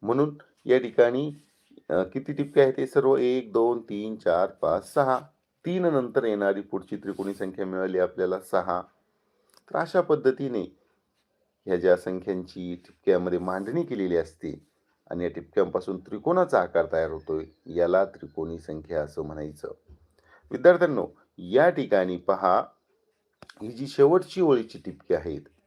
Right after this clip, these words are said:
याला त्रिकोणाचा पाया म्हणायचं. म्हणजे त्रिकोणी संख्येचा पाया या ठिकाणी तीन आहे. शेवटच्या ओळीला किती ठिपके आहेत? तर तीन ओळी, तीन ठिपके आहेत.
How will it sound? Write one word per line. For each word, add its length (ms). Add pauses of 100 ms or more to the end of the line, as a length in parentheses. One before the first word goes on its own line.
(120)
याला 400
त्रिकोणाचा 840
पाया 480
म्हणायचं. 520
म्हणजे 220
त्रिकोणी 580
संख्येचा 640
पाया 500 (360)
या 100
ठिकाणी 380
तीन 420
आहे. 460 (1040)
शेवटच्या 340
ओळीला 180
किती 260
ठिपके 320
आहेत? 240 (440)
तर 60
तीन 280
ओळी, 320
तीन 340
ठिपके 300
आहेत. 200